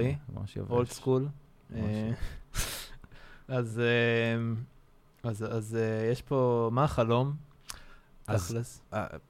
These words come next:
Speaker 1: בגדול, אה, ל-, ספר, כאילו, זאת אומרת, לעשות את זה לבד, את
Speaker 2: אוקיי,
Speaker 1: הדבר הזה שאני
Speaker 2: זה
Speaker 1: כל כך אוהב, לעשות אותו
Speaker 2: בקטנה, מה
Speaker 1: לבד.
Speaker 2: זה?
Speaker 1: זה
Speaker 2: תראה,
Speaker 1: מ-, זה
Speaker 2: הנה,
Speaker 1: מרגיש.
Speaker 2: מישהי,
Speaker 1: <laughs>
Speaker 2: כל אחד עכשיו ב-Head Start, אה, יש ספר.
Speaker 1: אז, אז זהו, זה אפילו לא... זה, זה אפילו לא ה-,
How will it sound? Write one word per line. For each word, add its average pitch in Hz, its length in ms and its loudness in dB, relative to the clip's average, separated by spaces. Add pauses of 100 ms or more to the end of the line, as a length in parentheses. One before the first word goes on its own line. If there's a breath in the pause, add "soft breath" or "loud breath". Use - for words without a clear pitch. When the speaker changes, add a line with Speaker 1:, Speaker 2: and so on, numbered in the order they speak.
(360)
Speaker 1:
בגדול, 143 800 4 (720)
אה, 110 60 -4 (760)
ל-, 98 120 -4 (280)
ספר, 110 480 0 (120)
כאילו, 101 140 -6
זאת - 100 -8
אומרת, 117 320 -2
לעשות 147 320 -4
את 147 60 -4
זה 127 100 2
לבד, 107 360 4
את - 360 -14
Speaker 2:
אוקיי, 98 160 -6
Speaker 1:
הדבר 117 180 4
הזה 107 140 0
שאני 107 160 -2
Speaker 2:
זה 110 60 -6
Speaker 1:
כל - 100 -4
כך 113 220 -6
אוהב, 87 180 -6
לעשות 90 180 -6
אותו 123 140 0
Speaker 2:
בקטנה, 156 240 2
מה 113 200 -2
Speaker 1:
לבד. - 40 -4
Speaker 2:
זה? 107 80 -6 (580 loud breath)
Speaker 1:
זה 185 80 4
Speaker 2:
תראה, 135 120 6
Speaker 1:
מ-, 139 40 0
זה 127 100 2
Speaker 2:
הנה, 110 100 4
Speaker 1:
מרגיש. 147 280 4
Speaker 2:
מישהי, 131 320 2
Speaker 1:
<laughs> 117 280 0 (520 loud breath)
Speaker 2:
כל 156 240 2
אחד 165 320 2
עכשיו 156 340 -2
ב-Head 143 340 0
Start, 147 340 -4
אה, 135 40 -6 (400)
יש 143 120 -8
ספר. 117 460 -8 (220)
Speaker 1:
אז, 117 200 0
אז 123 140 4
זהו, 185 220 8
זה 110 100 4
אפילו 156 260 2
לא... 170 140 4
זה, 151 140 -2
זה 101 140 2
אפילו 160 260 0
לא 165 80 4
ה-, 135 240 4